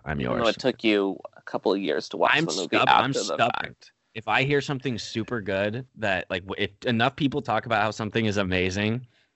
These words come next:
Speaker 1: it's a flaw, I'll just be like, "I'm not gonna watch it. No, I'm just not gonna watch it." And this goes
Speaker 2: I
Speaker 1: back
Speaker 2: know,
Speaker 1: to
Speaker 2: but Chris
Speaker 1: maybe I'm
Speaker 2: Evans
Speaker 1: just a
Speaker 2: was in
Speaker 1: fan.
Speaker 2: this movie, so that should have
Speaker 1: <laughs>
Speaker 2: negated that,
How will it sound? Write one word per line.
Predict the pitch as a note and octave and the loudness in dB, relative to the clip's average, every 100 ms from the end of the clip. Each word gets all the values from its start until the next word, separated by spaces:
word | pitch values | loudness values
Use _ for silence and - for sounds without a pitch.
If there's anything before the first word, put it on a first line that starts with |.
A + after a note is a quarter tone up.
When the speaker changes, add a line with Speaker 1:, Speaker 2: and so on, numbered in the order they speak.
| _ _ | _ _
Speaker 1:
it's | - - | -6 -6
a | - | -4
flaw, | B2 C3+ D3 | 2 4 4
I'll | F#2 G#2+ | 4 2
just | G2+ | 2
be | |
like, | G#2+ _ - | -4 _ -4
"I'm | G2 | -2
not | - - | -2 -4
gonna | G2+ | -6
watch | G2+ F#3 - | -6 -6 -10
it. | - _ _ _ - | -14 _ _ _ 0
No, | D3+ F#3+ _ _ _ _ - | 0 0 _ _ _ _ -4
I'm | A2 | -2
just | G#2+ A#2+ G#2 | -2 -4 -2
not | G2+ G2+ | -2 -2
gonna | A2+ A2+ | -2 -2
watch | G#2+ C3 B2+ | 2 0 0
it." | F2+ | -4
And | G2 G#2 - _ _ _ _ _ _ _ | -4 -6 -10 _ _ _ _ _ _ _
this | - | -10
goes | G#2 G2 | -6 -2
Speaker 2:
I | |
Speaker 1:
back | A2+ | 0
Speaker 2:
know, | D3 D#3 | 2 4
Speaker 1:
to | |
Speaker 2:
but | A2 G2+ | 6 6
Chris | G#2+ B2+ | 4 6
Speaker 1:
maybe | C3 | 6
I'm | |
Speaker 2:
Evans | C#3+ B2+ | 4 0
Speaker 1:
just | |
a | A#2+ | -2
Speaker 2:
was | A2+ | -2
in | A#2+ | -2
Speaker 1:
fan. | A#2+ | -4
Speaker 2:
this | A#2 - | -8 -8
movie, | B2+ A2 G2 - | -8 -8 -10 -8
so | A2+ | -2
that | A2 - | -2 0
should | C#3 | 0
have | - - | 2 4
Speaker 1:
<laughs> | D#3+ | 4
Speaker 2:
negated | G2+ G#2+ G#2+ G#2+ | 4 -2 -2 0
that, | G#2 | -2